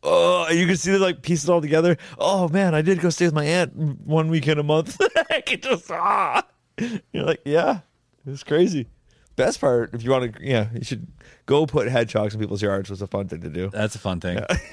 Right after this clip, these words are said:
Speaker 1: <laughs>
Speaker 2: But even, okay, wha-, <laughs> what's the,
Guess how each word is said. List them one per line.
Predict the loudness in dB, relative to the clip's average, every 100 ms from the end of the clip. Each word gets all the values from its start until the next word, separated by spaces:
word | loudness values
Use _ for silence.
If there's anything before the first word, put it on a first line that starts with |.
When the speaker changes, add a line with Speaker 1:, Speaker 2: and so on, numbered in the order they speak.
| -6 -4
Speaker 1:
<laughs> | -4 -6 -8 -12 -12 -14 -2
Speaker 2:
But | 0
even, | 2 2 0
okay, | -2 0
wha-, | 2 2
<laughs> | 0 -2 -4 -6 -16 -20 _
what's | -2
the, | -2